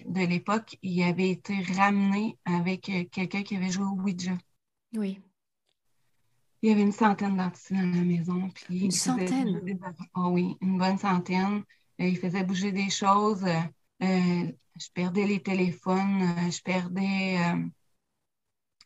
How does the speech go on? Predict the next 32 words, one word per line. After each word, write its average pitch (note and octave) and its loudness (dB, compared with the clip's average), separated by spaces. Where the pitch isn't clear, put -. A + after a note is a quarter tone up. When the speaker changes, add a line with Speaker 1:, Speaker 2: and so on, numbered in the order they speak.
Speaker 1:
ils F3 -6
s'en F3+ 6
sont F3 2
pris G3+ -4
en, F#3 2
à F3+ 2
mes F#3 0
enfants. E3+ 0
À F#3+ 2
un G3 0
moment F3+ 2
donné, G3 2
mon F#3 2
fils, G3 -8
euh, E3+ -2
s'était F3+ -2
mis F3+ 2
à F#3 0
parler F3+ 0
en, F3 0
en E3+ 2
adulte, F3 -2
vraiment. F3+ 0
Euh, F3 2
ses E3+ -6
yeux G3 0
bougeaient. F#3 0
Euh, D#3 2
lui, G3+ 0
il G#3+ 4
a F3 2
fallu, F#3 0